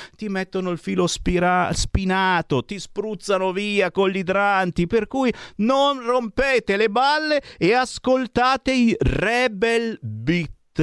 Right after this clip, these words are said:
A proposito, Lorenzo, dove vi troviamo in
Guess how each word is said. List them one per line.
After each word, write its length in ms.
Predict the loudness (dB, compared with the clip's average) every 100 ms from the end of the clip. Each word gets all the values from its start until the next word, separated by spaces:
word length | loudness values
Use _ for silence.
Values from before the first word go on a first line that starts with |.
| 0 -2 -8 -20 -4
A 160 | -2 0
proposito, 760 | -2 2 2 2 0 -2 0
Lorenzo, 640 | 0 2 0 -2 -6 -6 -6 -12 -14
dove 720 | 0 4 6 4 0 -6 -8
vi 420 | -14 -8 -8 -10 -16 _
troviamo 840 | -2 0 0 0 0 0 -2 -4 -6 _ _
in 460 | -2 0 -2 -6